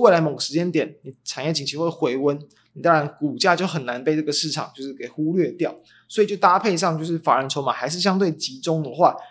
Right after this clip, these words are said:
你就更有机会走出这个比较稳又比较强的一个行情。所以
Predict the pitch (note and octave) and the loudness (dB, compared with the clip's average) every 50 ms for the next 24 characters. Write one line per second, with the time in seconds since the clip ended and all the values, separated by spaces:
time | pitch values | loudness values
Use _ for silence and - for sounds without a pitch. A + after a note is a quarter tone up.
0 | _ _ D#3 D#3+ G#3+ G#3+ - C4 A#3+ G3+ D#3 C3+ E3 F#3+ F#3 D3 D#3 C3+ A#2+ A#2 | _ _ -2 0 0 2 4 4 4 4 4 4 4 2 2 2 2 0 0 -2
1 | - - D#3 D3+ D#3+ D3+ D#3 D3 C#3 C3 D#3 D#3+ E3 E3 D#3+ D3+ C#3+ C3 - - | -4 -6 -6 -6 -4 -6 -6 -6 -4 -2 0 0 0 0 0 0 -2 -2 -2 -2
2 | F3+ F#3 D#3+ E3+ D#3 D#3+ D#3 - - - D#3 A2+ B2+ B2+ B2+ A#2+ A#2+ A#2+ A#2+ B2 | -2 -2 -2 -2 -4 -2 -2 -2 -2 -2 -4 -8 -8 -8 -6 -6 -6 -4 -4 -6
3 | A#2+ - - A#2 A#2 A#2+ B2 - - - A#2+ - - _ _ _ _ - - G#3+ | -6 -4 -6 -8 -8 -8 -8 -6 -6 -6 -8 -12 -20 _ _ _ _ 0 2 2
4 | A3+ G#3 | 2 0